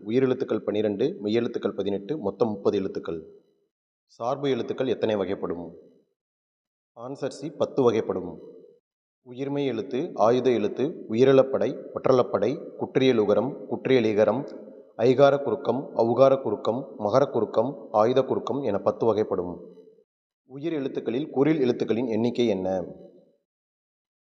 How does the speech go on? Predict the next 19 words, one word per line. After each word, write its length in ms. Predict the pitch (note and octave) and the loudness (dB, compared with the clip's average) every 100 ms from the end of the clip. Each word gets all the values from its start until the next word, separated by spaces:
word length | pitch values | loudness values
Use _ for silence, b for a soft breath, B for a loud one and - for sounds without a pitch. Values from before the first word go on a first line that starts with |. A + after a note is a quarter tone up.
| _ | _
ஆன்சர் 420 | A2+ C3 C3 F#2+ | -18 -8 -8 -6
பி, 220 | A2+ F#3+ | -8 -8
ஐந்து. 680 | - A2 A2+ G#2 G#2 F2+ - - _ _ _ _ _ A#2 | -6 -4 -4 -4 -4 -4 -8 -18 _ _ _ _ _ -8
அ, 420 | B2 D3+ - - | -8 -8 -12 -16
இ, 340 | A2+ B2+ D#3 - | -10 -10 -10 -14
உ, 420 | G#2+ A2+ C#3 - - G#2+ | -8 -4 -4 -6 -8 0
ஏ, 320 | A#2+ D#3 - | 0 0 -4
ஓ 240 | G#2 B2 | 2 2
என 240 | C#3+ G#2 G#2+ | 2 0 2
ஐந்து 240 | G#2 G#2+ | 2 2
எழுத்துக்கள். 640 | G#2 G2 - F#2 E2 - - - _ _ _ _ _ _ _ _ | -2 -2 -4 -4 -6 -14 -20 -20 _ _ _ _ _ _ _ _
உயிர்மெய் 380 | B2 C#3+ D3+ D3+ | -10 -6 -4 -2
எழுத்துக்கள் 440 | C#3+ C#3 B2 G#2+ C#3+ | -2 -2 -4 -4 -2
எத்தனை 300 | A#2 A#2 A2 | 0 0 0
வகைப்படும்? 720 | G2 G2+ F#2+ F#2 F2 E2 - - _ _ _ _ _ _ _ _ _ | 0 -2 -4 -6 -8 -14 -20 -20 _ _ _ _ _ _ _ _ _
ஆன்சர் 340 | A2+ C3 C#3 | -16 -10 -10
ஏ, 280 | G#2+ G#2 D#3 - | -6 -6 -6 -4
இரண்டு 320 | G2+ A#2 A#2+ | 0 2 4
வகைப்படும். 680 | G2+ G2+ F2+ F2+ E2+ E2 | 2 0 -4 -6 -8 -12